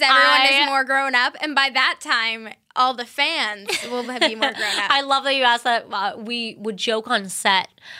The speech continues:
Speaker 2: um, in the be-, uh, in, in the beginning, no, kind of throughout the whole series, we would joke a bunch of times about,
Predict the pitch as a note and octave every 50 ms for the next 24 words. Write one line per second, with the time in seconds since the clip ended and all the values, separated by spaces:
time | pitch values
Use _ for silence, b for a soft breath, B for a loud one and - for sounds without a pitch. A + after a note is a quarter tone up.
0 | B B B B B B _ - G#3 G3+ G3 F#3+ F#3 F3+ F3 E3 - _ _ _
1 | _ _ _ _ _ _ _ _ _ - - A3+ G#3+ G#3+ G#3 G3 G#3 F#3+ - -
2 | G#3+ G#3+ F#3+ - - - G#3+ G#3 G#3+ G3+ F#3+ - _ _ _ _ _ - D#3+ -
3 | - - _ _ _ - C#4+ D#4+ F4+ F4+ F4+ - G4 G4 F#4+ F#4+ G4 G#4 G#4+ G#4
4 | G#4 F#4 D#4+ - - A4+ C5 D5+ - A#4 C4 B3 B3 C4 B3 A3+ B3 A3 A3 -
5 | - A#3 A3+ G#3+ G3+ F#3+ F#3+ G#3 A3 A3 G3+ G3 B B B B B B B -
6 | A#3+ G#3+ F#3 - - A3+ A3 A3 A3 A3 - G#3 F#3+ E3 _ G3+ F3+ F3 F3 D#3+
7 | - G3 - F3 F3+ F3 F3 F3 F3 F3 - - F3+ D#3+ D3 F3+ F3 E3+ E3 E3
8 | E3 D#3+